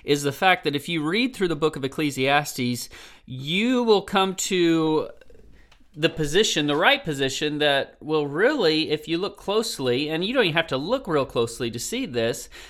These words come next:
that the preacher does not think everything is meaningless. He attaches some meaning to some things. So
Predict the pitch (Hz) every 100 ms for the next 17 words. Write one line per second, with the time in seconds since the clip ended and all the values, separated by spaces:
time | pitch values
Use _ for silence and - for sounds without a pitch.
0 | - 143 160 160 - - - - - -
1 | 151 160 - 294 285 202 175 180 165 165
2 | 185 254 226 - 147 131 - 139 135 123
3 | 120 131 120 113 120 131 - - 120 117
4 | 123 - - 190 254 156 110 65 - -
5 | _ _ - _ 190 190 190 180 190 180
6 | - 170 180 247 247 165 139 - 127 117
7 | 120 110 113 - 175 170